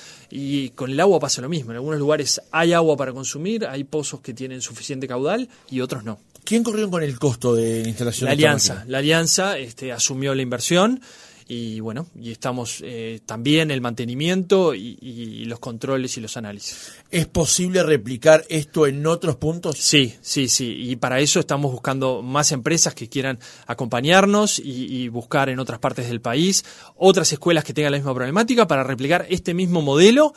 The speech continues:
Speaker 1: que ya lo tenemos aceitado, ya está, eh, totalmente calibrado y los mecanismos pueden implementarse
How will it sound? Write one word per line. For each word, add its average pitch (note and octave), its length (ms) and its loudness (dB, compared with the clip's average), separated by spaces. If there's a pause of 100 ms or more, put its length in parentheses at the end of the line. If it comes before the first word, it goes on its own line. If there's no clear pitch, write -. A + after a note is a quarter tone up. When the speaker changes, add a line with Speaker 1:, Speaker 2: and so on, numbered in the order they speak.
(320)
Speaker 1:
que C#3 160 -2
ya F3+ 400 6
lo C3 180 -2
tenemos C#3 420 -6
aceitado, E3+ 680 2
ya C#3+ 160 -4
está, B2 440 -4
eh, A2+ 240 -12
totalmente C3+ 480 -6
calibrado E3+ 600 6 (380)
y C#3 80 0
los D3 100 4
mecanismos F#3+ 540 2
pueden E3+ 320 2
implementarse D3+ 760 -2